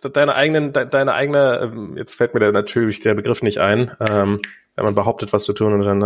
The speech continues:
was, was ganz anderes tut, aber das dann doch nicht tut. Ich meine, es ist, die E U le-, feiert sich immer ja, es ist ja so ein bisschen so der deutsche Be-, äh, der europäische Begriff.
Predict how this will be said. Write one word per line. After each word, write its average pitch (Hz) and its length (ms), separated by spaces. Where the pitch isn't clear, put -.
was, - 280
was 101 140
ganz - 140
anderes 104 260
tut, 104 280
aber 101 140
das 98 120
dann 101 120
doch 101 120
nicht 101 160
tut. 104 160
Ich 107 80
meine, 127 140
es 127 80
ist, 135 160
die 143 220
E - 80
U 175 160
le-, 151 320
feiert 170 520
sich 156 140
immer 143 160
ja, 131 180
es 127 160
ist 139 100
ja 131 120
so 131 80
ein 131 80
bisschen 135 260
so 123 100
der 120 120
deutsche 127 420
Be-, 117 180
äh, 123 160
der 107 140
europäische 135 580
Begriff. 135 540